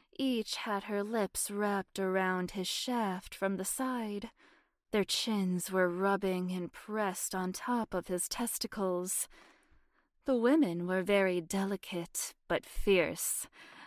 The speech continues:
Their mouths and careful teeth bites shoved him to the edge. The spray of cum came,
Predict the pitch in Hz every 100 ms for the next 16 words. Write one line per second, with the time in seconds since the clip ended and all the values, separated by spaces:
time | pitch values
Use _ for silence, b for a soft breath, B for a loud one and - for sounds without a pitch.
0 | B 208 196 196 196 190 185 175 170 175
1 | - 190 185 - - 285 269 208 190 -
2 | - 254 233 - - 185 175 - - -
3 | - 214 208 - - 185 170 170 - 190
4 | 190 - 208 208 202 202 196 - - B
5 | B B B B B B 196 - - 196
6 | 190 185 175 - 220 247 202 190 185 -
7 | - 214 208 190 180